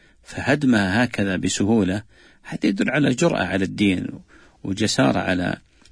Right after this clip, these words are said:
حدود الله عز وجل وجسارة على مقام النبي عليه الصلاة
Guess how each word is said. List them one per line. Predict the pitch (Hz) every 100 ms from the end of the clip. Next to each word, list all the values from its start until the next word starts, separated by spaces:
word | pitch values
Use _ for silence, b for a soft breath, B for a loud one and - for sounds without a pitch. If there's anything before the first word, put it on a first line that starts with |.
| -
حدود | - 110 107 95
الله | 95 95
عز | 90 92 87
وجل | 82 82 95 87
وجسارة | 87 95 - 123 110
على | 92 90
مقام | 92 - 104 95
النبي | 87 82 82
عليه | 87
الصلاة | 85 - 98